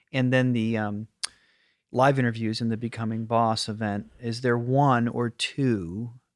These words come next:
that stand out to you as being, I don't mean like, you know, the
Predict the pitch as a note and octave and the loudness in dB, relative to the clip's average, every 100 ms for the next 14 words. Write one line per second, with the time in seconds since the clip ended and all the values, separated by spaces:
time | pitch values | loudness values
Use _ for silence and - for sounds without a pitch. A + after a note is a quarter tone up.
0 | C3 A#2 G#2+ - - B2 A#2 A2+ A2+ A2 | -6 -6 -4 -8 -2 -2 0 0 -2 -2
1 | - A2+ G#2+ G2+ G2+ - A2+ G#2+ - A#2+ | -6 -4 -4 -4 -8 -8 -8 -8 -6 -4
2 | A#2 A2+ D#3 G3+ C#3 A#2 G#2+ A2+ - A2 | -2 -2 -2 0 0 0 0 0 -2 -4
3 | G2+ G2 G2+ | -2 -2 -4